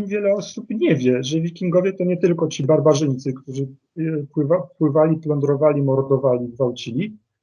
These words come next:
tylko też byli wspaniałymi właśnie szkutnikami budowniczymi i produkowali, przypuśćmy, o-, o-, piękne ozdoby. To było też dla mnie zaskakujące i też dbali o higienę. To w tamtych czasach podobno kąpali się raz w tygodniu, a to było osiągnięcie,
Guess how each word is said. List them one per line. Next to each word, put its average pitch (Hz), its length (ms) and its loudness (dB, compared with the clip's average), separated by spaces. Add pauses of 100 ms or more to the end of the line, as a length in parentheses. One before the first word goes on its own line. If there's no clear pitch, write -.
(420)
tylko 165 260 -2
też 196 280 2
byli 202 420 0 (640)
wspaniałymi 185 600 0
właśnie 180 300 0
szkutnikami 170 760 0
budowniczymi 160 760 2
i 220 400 -8 (240)
produkowali, 175 680 2
przypuśćmy, 165 640 -4 (560)
o-, 233 360 -2
o-, 202 280 -2 (100)
piękne 170 320 4
ozdoby. 196 500 4 (520)
To 185 100 0
było 131 200 2
też 113 180 -6
dla 120 120 -2
mnie 117 140 -10
zaskakujące 131 680 -2
i 160 60 -2
też 170 180 0
dbali 156 500 2
o 180 80 0
higienę. 170 640 -4 (540)
To 139 80 -4
w 131 40 -10
tamtych 151 340 0
czasach 165 400 0
podobno 156 320 -2
kąpali 160 380 0
się 143 120 -4
raz 156 240 -2
w - 40 -20
tygodniu, 143 460 -2
a 156 60 -2
to 165 100 -2
było 160 200 0
osiągnięcie, 143 640 -6